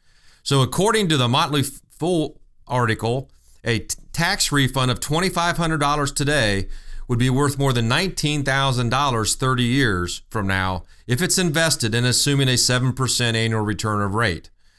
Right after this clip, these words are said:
So even if you don't have thirty years before retirement, every cent of additional savings will have a long-term impact.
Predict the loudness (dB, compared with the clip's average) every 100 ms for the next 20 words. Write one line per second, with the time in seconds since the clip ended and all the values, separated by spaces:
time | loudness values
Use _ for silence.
0 | -20 -14 -2 0 2 0 0 0 2 2
1 | 2 0 0 0 2 2 2 2 0 0
2 | 0 0 0 0 2 2 0 -2 -12 -20
3 | -6 -2 0 2 2 2 2 2 0 0
4 | 0 0 0 2 2 2 0 -2 -4 -8
5 | -14 -4 -2 0 0 2 0 0 0 0
6 | 0 0 -2 -4 -4 -8